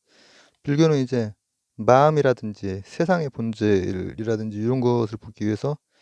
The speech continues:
체라고 하는 것과 용이라고 하는 것을 이, 이 개념을 가지고, 어, 설명을 하죠. 근데 이게 유교에서도 쓰이는 개념이에요. 유교에서도 주의 선생이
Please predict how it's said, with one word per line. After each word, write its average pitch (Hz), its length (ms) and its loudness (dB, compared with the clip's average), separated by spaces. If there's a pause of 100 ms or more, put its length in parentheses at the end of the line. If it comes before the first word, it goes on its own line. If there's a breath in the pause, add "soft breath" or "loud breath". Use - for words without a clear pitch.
(400)
체라고 214 460 2
하는 147 120 0
것과 120 280 0
용이라고 120 440 2
하는 101 120 -2
것을 98 220 -6 (840)
이, 123 180 -14
이 147 120 6
개념을 131 360 0
가지고, 107 800 -2 (540)
어, 107 320 -4 (640)
설명을 165 480 2
하죠. 107 380 -2 (1080)
근데 127 220 2
이게 151 280 0 (1600)
유교에서도 160 580 6
쓰이는 170 320 -4
개념이에요. 104 440 -6 (140)
유교에서도 113 440 -2
주의 131 320 -2
선생이 120 500 0